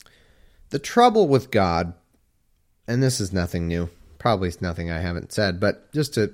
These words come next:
just to say something here. Uh, Job, I wish I could help you. Here's, here's how I'll help you, Job, and I'll even help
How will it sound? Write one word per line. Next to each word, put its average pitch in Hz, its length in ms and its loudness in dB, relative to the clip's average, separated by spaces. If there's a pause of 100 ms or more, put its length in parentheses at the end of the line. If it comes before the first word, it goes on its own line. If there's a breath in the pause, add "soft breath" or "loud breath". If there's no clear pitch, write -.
(120)
just 139 220 -2
to 98 80 -8
say 92 200 -4
something 85 320 -6
here. 87 200 -8 (840 soft breath)
Uh, 107 440 -2
Job, 156 360 4
I 131 100 4
wish 160 200 2
I 135 60 0
could 110 100 0
help 87 220 -4
you. 76 100 -8 (180)
Here's, 143 440 0
here's 160 300 0
how 151 180 4
I'll 117 160 4
help 95 200 -2
you, 90 100 -4
Job, 135 320 4
and 123 120 4
I'll 131 120 2
even 135 180 0
help 113 300 -2